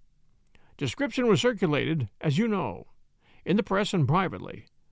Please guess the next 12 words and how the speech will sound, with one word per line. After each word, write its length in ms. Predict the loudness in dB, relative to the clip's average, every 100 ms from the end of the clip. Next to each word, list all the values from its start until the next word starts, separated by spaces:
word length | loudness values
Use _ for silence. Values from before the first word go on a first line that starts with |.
| _
Not 180 | -6 -2
much 240 | -2 -2
to 100 | -2
go 280 | 4 4 4
on, 360 | -2 -4 -4 -2
I 120 | 0
admit. 400 | 0 0 -4 -8 -20 _ _ _ _ _ _
This 140 | -6 -2
fellow 280 | 0 4
has 140 | 4 4
an 100 | 2
American 420 | 2 2 0 -4